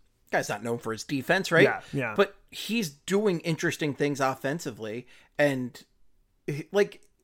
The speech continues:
Speaker 1: you can either have a role, right, and be an offensive guy, or you can be a two-way. <laughs> Like, you either have to show us consistently creativity on offense, make things happen,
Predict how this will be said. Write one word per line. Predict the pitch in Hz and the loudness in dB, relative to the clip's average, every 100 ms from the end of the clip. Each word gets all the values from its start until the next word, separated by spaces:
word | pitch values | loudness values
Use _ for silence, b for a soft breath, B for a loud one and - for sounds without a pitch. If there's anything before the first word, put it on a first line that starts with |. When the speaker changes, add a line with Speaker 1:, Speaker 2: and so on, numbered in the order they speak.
| - | -6
Speaker 1:
you | 190 | -4
can | 196 240 | -2 -4
either | 214 202 175 - - | -2 -2 -2 -4 -8
have | - 151 180 | 0 4 6
a | 214 | 6
role, | 156 120 107 123 156 _ | 4 0 -2 -4 -6 _
right, | 139 127 139 - B B B - | 0 2 2 -4 B B B 0
and | 147 139 | 2 2
be | 147 156 | 0 2
an | 147 | 2
offensive | 127 120 120 - 104 | 0 -2 -8 -10 -8
guy, | 113 92 87 - _ _ _ - _ _ | -6 -4 -8 -14 _ _ _ -20 _ _
or | 160 139 | 0 0
you | 131 | 0
can | 143 151 | -2 2
be | 185 | 2
a | |
two-way. | 185 320 247 226 | 2 2 2 4
<laughs> | |
Like, | 226 196 - 202 220 208 | 6 4 0 -14 -12 -4
you | 226 | 0
either | 302 247 | 2 2
have | 240 | 2
to | 226 | 2
show | - - 180 175 | 0 4 4 6
us | 160 | 2
consistently | - 143 120 156 143 165 - 127 123 117 - _ _ - | -2 -6 -2 -4 -2 -4 -4 -6 -6 -8 -12 _ _ -20
creativity | - 180 170 156 - 151 139 135 135 131 - b b b b | -6 0 0 0 0 -2 -2 -6 -6 -8 -12 b b b b
on | 139 139 | 0 2
offense, | 127 123 - 123 117 - | 2 -2 -2 -4 -4 -4
make | 131 139 139 | 2 2 2
things | 143 131 123 | 0 0 0
happen, | 117 113 - 127 120 | 0 0 0 -4 -4